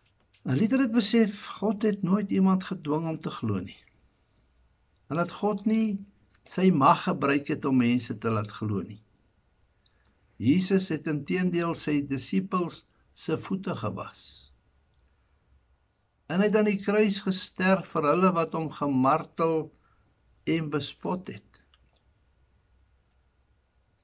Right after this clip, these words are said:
Luther het opnuut uit die woord van God geleer, God verbrysel ons nie. Hy het sy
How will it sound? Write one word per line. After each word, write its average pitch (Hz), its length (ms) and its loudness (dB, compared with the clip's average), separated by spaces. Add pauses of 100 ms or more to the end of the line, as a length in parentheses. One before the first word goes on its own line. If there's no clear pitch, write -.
(120)
Luther 147 360 0
het 113 160 -4
opnuut 110 400 -4
uit 113 120 -4
die 110 120 -2
woord 123 280 -2
van 110 200 -6
God 143 280 -8
geleer, 113 480 -2 (1800)
God 185 240 -2
verbrysel 131 600 -2
ons 120 280 -8
nie. - 160 -14 (2500)
Hy 110 100 -6
het 110 100 -6
sy 117 100 -2